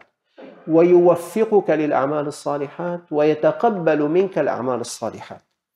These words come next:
أحيانًا بعض الناس بيقولوا لهم لأهل الفجر: "كيف أنتم بتفيقوا على صلاة الفجر؟" لك: "والله صلي مدري قديش بدي فيق ما عم فيق".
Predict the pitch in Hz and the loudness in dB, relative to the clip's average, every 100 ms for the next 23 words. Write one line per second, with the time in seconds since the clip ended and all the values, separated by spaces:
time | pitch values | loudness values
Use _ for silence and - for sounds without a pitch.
0 | _ _ _ - 165 165 151 151 151 165 | _ _ _ -2 0 2 0 -2 -2 -4
1 | 160 - 147 165 160 135 143 139 139 123 | -4 -6 -2 0 0 0 0 0 -2 -2
2 | 147 131 - - 240 294 226 156 - 151 | -4 -4 -6 -8 -8 -8 -6 -6 -6 -8
3 | 139 135 151 147 151 151 165 180 190 _ | -8 -8 -8 -8 -10 -14 -12 -12 -12 _
4 | _ _ _ _ _ _ _ _ _ 127 | _ _ _ _ _ _ _ _ _ -8
5 | 143 170 208 196 180 180 170 165 160 160 | -4 -2 0 0 -2 -2 -2 -2 -4 -4
6 | 135 143 156 151 139 131 131 160 147 123 | -6 -4 -6 -6 -10 -10 -8 -6 -4 -4
7 | 120 117 139 - | -6 -8 -8 -8